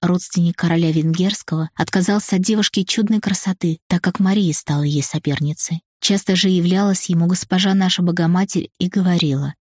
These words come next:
«Вот я столь красива, как ты говоришь, зачем покидаешь ты меня ради другой?» И он посвятил себя Богоматери. У Анжелики были между святыми свои любимицы,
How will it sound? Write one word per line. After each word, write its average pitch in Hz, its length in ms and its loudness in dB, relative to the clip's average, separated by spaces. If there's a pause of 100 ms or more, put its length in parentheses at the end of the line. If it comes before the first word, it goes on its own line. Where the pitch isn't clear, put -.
(180)
«Вот 175 220 0
я 175 100 2
столь 180 240 0
красива, 185 540 0
как - 180 -6
ты 156 100 -4
говоришь, 147 600 -2
зачем 180 400 0
покидаешь 196 520 0
ты - 120 -2
меня 190 300 2
ради 180 260 2
другой?» 180 560 -2 (240)
И 208 100 2
он 226 160 2
посвятил 196 500 0
себя 175 300 0
Богоматери. 156 800 0 (580)
У 165 80 2
Анжелики 190 480 2
были 190 260 2
между 180 320 2
святыми 196 460 0
свои 175 360 0
любимицы, 160 680 0